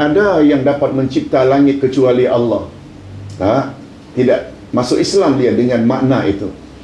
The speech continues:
Tidak ada yang maha pengasih lagi maha penyayang kecuali Allah. Bila itu terjemahan la ilaha illallah itu tauhid asma wa sifat. Tapi yang betulnya, aku naik saksi tidak ada Tuhan yang berhak disembah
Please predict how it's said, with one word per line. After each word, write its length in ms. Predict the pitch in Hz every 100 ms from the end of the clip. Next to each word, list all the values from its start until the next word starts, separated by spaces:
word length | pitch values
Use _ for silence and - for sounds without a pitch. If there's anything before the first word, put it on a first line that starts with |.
| - - - -
Tidak 240 | 160 151 170 180
ada 80 | 208
yang 160 | 190 170
maha 240 | 170 165
pengasih 480 | 156 165 175 - 160
lagi 240 | 156 143
maha 320 | 151 156 143
penyayang 480 | 143 156 165 156 143
kecuali 480 | 143 147 151 143 143
Allah. 480 | 139 135 127 101 - - -
Bila 240 | 117 143 127
itu 240 | - 240
terjemahan 560 | 240 147 147 160 160 127
la 240 | 175 185
ilaha 320 | 143 143 139
illallah 300 | 131 123 113
itu 320 | 117 120 175 175
tauhid 400 | 120 113 139 120
asma 320 | - 143 143
wa 160 | 151
sifat. 400 | 156 170 - - - - - - - - - -
Tapi 320 | 101 151 170
yang 80 | 156
betulnya, 640 | 147 190 220 151 147 - - - -
aku 480 | 123 - 160 135 - - - - - - - - - -
naik 240 | 131 160
saksi 640 | 151 220 233 - 139 123 -
tidak 400 | 151 - - 127
ada 160 | 131
Tuhan 400 | - 220 196 170
yang 80 | 165
berhak 560 | 151 139 180 240 - 190
disembah 560 | 202 165 127 107 104